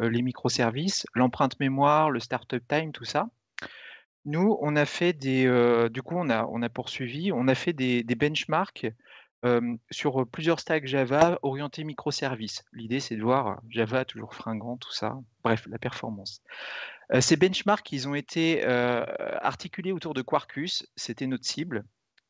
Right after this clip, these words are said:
euh, de le comparer à d'autres stacks qu'on a, qu'on connaît chez nous,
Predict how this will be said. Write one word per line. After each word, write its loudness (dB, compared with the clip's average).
euh, 2
de 0
le -4
comparer 4
à 0
d'autres -4
stacks -2
qu'on -6
a, 2
qu'on -4
connaît -4
chez -4
nous, -4